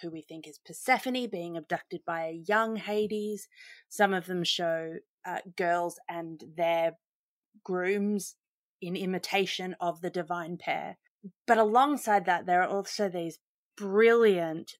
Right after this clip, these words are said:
brilliant, uh, depictions of Persephone enthroned, sometimes with Hades, though he's always in the background,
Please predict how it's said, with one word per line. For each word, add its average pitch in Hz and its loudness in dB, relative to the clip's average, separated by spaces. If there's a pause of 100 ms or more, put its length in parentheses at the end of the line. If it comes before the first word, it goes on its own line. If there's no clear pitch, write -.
(280)
brilliant, 180 -4 (640)
uh, 160 -6 (100)
depictions 202 -4
of - -12
Persephone 175 -8
enthroned, 175 -6 (420)
sometimes 233 2
with 220 -2
Hades, 220 0
though 185 0
he's 185 -2
always 185 2
in 180 -4
the 175 -2
background, 185 -6